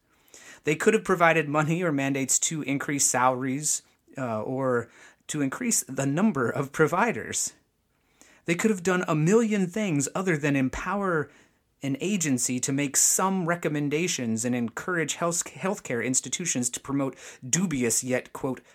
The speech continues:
"evidence-based programs," unquote, as major breakthroughs in order to secure federal funding and prestige. The incentives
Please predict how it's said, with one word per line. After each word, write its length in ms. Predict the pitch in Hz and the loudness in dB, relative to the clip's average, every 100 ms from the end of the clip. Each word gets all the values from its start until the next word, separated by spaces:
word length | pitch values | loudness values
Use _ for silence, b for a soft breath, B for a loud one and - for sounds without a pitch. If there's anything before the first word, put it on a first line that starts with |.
| b b _ | b b _
"evidence-based 840 | 147 135 117 110 - 113 113 - | -2 0 0 0 -2 -4 -4 -4
programs," 600 | - 160 160 87 78 90 - | -4 -4 -4 -8 -8 -10 -6
unquote, 480 | 127 110 117 104 - B - | -6 -4 -4 -6 -8 B -2
as 280 | 147 135 | 0 0
major 440 | 165 160 180 147 147 | -2 0 2 0 0
breakthroughs 580 | 139 147 147 135 123 127 | 2 0 -2 -4 0 0
in 80 | |
order 180 | 131 131 | 0 0
to 140 | 127 - | -2 -2
secure 320 | 135 139 123 | -2 -6 -8
federal 380 | - 151 135 117 | -6 -4 -2 -2
funding 460 | 151 147 110 104 | -2 -2 -2 -4
and 280 | - 120 110 | -4 -6 -4
prestige. 640 | 120 - 151 131 90 - - _ _ _ _ _ _ _ _ _ _ _ _ _ - | -2 -2 -4 -10 -10 -12 -12 _ _ _ _ _ _ _ _ _ _ _ _ _ -2
The 100 | 139 | 0
incentives 760 | 135 - - - 120 104 - | 2 2 2 0 -2 -2 -4